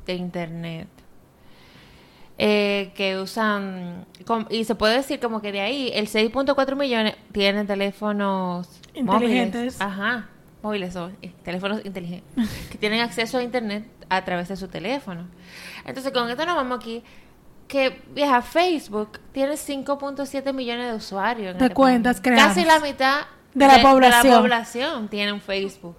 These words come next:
Speaker 1: aquí.
Speaker 2: Bueno, pensemos que hay un porcentaje que son fake, falsos, tú sabes.
Speaker 1: Aproximados,
Speaker 2: Sí,
Speaker 1: no
Speaker 2: claro.
Speaker 1: falsos. Eh, por ejemplo, YouTube.
Speaker 2: Yo digo que hay un porcentaje de eso, que son
Speaker 1: Bueno,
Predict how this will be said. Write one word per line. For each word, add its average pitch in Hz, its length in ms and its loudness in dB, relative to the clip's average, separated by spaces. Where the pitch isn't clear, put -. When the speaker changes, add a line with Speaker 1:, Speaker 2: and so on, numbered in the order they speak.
Speaker 1:
aquí. 180 320 -16
Speaker 2:
Bueno, 359 220 8
pensemos 277 520 8
que 370 100 6
hay 339 100 6
un 311 160 0
porcentaje 277 600 4
que 247 100 6
son 269 160 4
fake, 247 260 2
falsos, 262 460 4
tú 320 100 -4
sabes. 226 500 -4
Speaker 1:
Aproximados, 233 1000 -4
Speaker 2:
Sí, 202 120 2
Speaker 1:
no 339 80 6
Speaker 2:
claro. 269 340 8
Speaker 1:
falsos. 208 200 0
Eh, 247 260 2
por - 60 -6
ejemplo, 233 200 -2
YouTube. 220 300 -2
Speaker 2:
Yo 320 80 10
digo 330 220 12
que 262 80 6
hay 262 80 10
un 262 80 6
porcentaje 254 640 6
de 226 220 4
eso, 208 280 -2
que 262 120 4
son 302 120 8
Speaker 1:
Bueno, 381 80 8